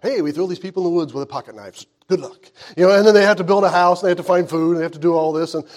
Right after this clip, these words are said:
and one of them had a challenge. It was a specific bushcraft challenge. These people had skill sets. They had to build houses and this, that, and the other thing. And so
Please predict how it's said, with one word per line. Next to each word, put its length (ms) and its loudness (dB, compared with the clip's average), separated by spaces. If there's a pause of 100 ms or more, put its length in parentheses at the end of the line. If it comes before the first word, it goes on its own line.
(120)
and 80 -4
one 140 6
of 40 8
them 80 2
had 140 4
a 80 2
challenge. 460 -2
It 40 2
was 120 -6
a 60 -6
specific 420 -2
bushcraft 500 -2
challenge. 260 -4
These 120 -12
people 260 -10
had 160 -4
skill 260 -4
sets. 280 -8
They 80 -8
had 60 -10
to 60 -12
build 200 -8
houses 320 -8
and 80 -14
this, 80 -16
that, 140 -12
and 60 -16
the 120 -12
other 80 -16
thing. 160 -10
And 100 -12
so 200 -10